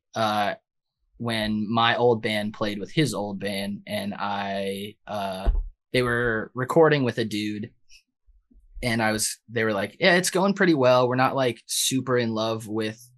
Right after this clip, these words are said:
the product that he's giving us." And I was like, "Send me the files. Uh, I'll, I'll set a timer and mix for two hours. If my mix is better than what you've been getting, pay him out for his tracking and then come finish the record with me." And that's what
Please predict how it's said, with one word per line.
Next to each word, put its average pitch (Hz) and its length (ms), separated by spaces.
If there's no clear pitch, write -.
the 110 100
product 110 420
that 107 120
he's 95 140
giving 107 320
us." 98 200
And 101 80
I 104 60
was 104 120
like, 101 260
"Send 143 300
me 156 80
the 151 100
files. 135 680
Uh, 110 400
I'll, 117 300
I'll 117 100
set 131 180
a 117 60
timer 123 380
and 110 140
mix 120 200
for 117 140
two 127 260
hours. 120 420
If 107 300
my 117 220
mix 117 260
is 110 120
better 113 340
than 110 580
what 110 240
you've 113 180
been 107 180
getting, 110 500
pay 117 140
him 120 180
out 120 340
for 113 160
his 110 200
tracking 127 520
and 110 140
then 107 300
come 107 180
finish 110 320
the 101 140
record 104 260
with 87 120
me." 104 180
And 101 100
that's 104 160
what 101 160